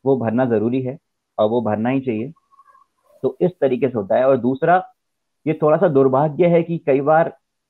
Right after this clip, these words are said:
कुछ ब्रोकर जो होते हैं वो अपने प्रॉफिट के लिए लोगों को रोज शेयर खरीद, परचेज करवाते हैं, जो कि एक सही स्ट्रेटजी नहीं है। वही बात जो मैंने आपसे कही कि हमें अपने हितों से उठकर दूसरों के बारे में सोचना है। जब ऐसा हम करते हैं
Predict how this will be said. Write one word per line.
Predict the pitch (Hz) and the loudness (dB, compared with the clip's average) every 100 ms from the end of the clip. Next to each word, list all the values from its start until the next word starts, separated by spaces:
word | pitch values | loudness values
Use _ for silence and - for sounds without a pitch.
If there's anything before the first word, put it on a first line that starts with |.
| _ _ | _ _
कुछ | 151 160 113 | -6 -6 -6
ब्रोकर | 107 120 123 160 156 | 0 0 2 0 0
जो | 139 143 | 0 0
होते | 127 139 | 0 -2
हैं | 143 | -2
वो | 139 | 0
अपने | 117 127 135 | 0 0 -2
प्रॉफिट | 127 113 120 113 - | -2 -4 -4 -6 -4
के | |
लिए | 123 127 | -2 0
लोगों | 113 117 | 0 -2
को | 117 | -2
रोज | 113 120 | 0 0
शेयर | 131 - 123 | -2 -2 -2
खरीद, | 120 101 101 _ | -2 -6 -8 _
परचेज | 104 98 120 117 | -8 -6 -6 -4
करवाते | 101 98 98 104 | -2 -2 -4 -6
हैं, | 110 | -6
जो | 117 113 | -6 -4
कि | 120 | -4
एक | 120 | -4
सही | - 120 131 | -4 -2 -2
स्ट्रेटजी | 131 - 117 117 | -2 -2 -4 -4
नहीं | 110 107 | -4 -4
है। | 113 - _ _ _ _ _ _ _ _ _ _ - | -8 -12 _ _ _ _ _ _ _ _ _ _ -4
वही | 131 175 | 2 2
बात | 156 151 147 | 4 2 0
जो | |
मैंने | 143 143 | 0 0
आपसे | 131 139 | 0 -2
कही | 120 107 104 | -2 -2 -4
कि | 131 | -6
हमें | 117 127 | -4 -4
अपने | - 110 - 156 147 | -2 -4 -4 -2 -2
हितों | 139 143 | 0 -2
से | 143 | 0
उठकर | 143 135 151 151 | 0 0 -2 -4
दूसरों | 123 123 147 | -4 -6 -6
के | 143 | -2
बारे | 127 113 | 0 0
में | 123 | -2
सोचना | 117 107 107 | -4 -6 -6
है। | 104 | -4
जब | 120 | -2
ऐसा | 110 123 143 | -2 0 -2
हम | 139 | 0
करते | 127 104 - | -2 -4 -4
हैं | 117 | -4